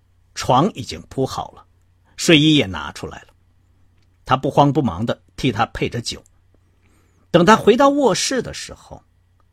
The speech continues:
帕格已经睡着了。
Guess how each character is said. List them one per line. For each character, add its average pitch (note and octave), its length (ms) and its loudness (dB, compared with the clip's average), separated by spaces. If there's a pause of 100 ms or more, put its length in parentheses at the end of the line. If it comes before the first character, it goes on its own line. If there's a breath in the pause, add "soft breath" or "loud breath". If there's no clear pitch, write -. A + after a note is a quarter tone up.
(520)
帕 C#3+ 360 0
格 - 180 -20 (800)
已 - 160 -8
经 - 200 -14
睡 - 220 -2
着 - 300 -16
了。 - 160 -16